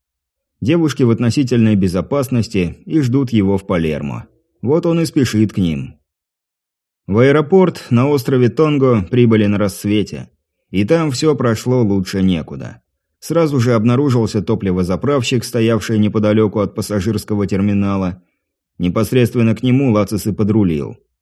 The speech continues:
Более того, его цистерна оказалась под завязку заправлена авиационным керосином. Им столько не нужно, зато не пришлось устраивать спецоперацию по поиску топлива.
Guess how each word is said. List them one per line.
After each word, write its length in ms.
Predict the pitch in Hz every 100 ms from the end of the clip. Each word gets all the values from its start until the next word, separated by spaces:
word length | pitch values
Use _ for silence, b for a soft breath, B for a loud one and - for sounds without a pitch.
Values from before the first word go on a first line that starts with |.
| _ _
Более 400 | 98 120 127 110
того, 300 | 104 98 90
его 240 | 104 135
цистерна 580 | 131 143 123 160 127 98
оказалась 520 | 92 104 104 120 117
под 180 | - 113
завязку 460 | 101 113 127 123 104
заправлена 680 | 92 85 123 104 95 95 95
авиационным 760 | 98 101 95 120 107 98 95
керосином. 720 | 92 104 104 - 87 67 - - _ _ _ _ _
Им 220 | 151 170
столько 380 | 135 165 147 135
не 160 | 131 135
нужно, 560 | 156 143 104 78 69 -
зато 360 | 90 135 160
не 120 | 160 117
пришлось 480 | 117 104 139 127
устраивать 600 | 110 92 117 110 98 95 -
спецоперацию 920 | - 107 90 98 104 113 98 92 82
по 140 | 85
поиску 400 | 95 87 - 98
топлива. 560 | 85 95 82 71 69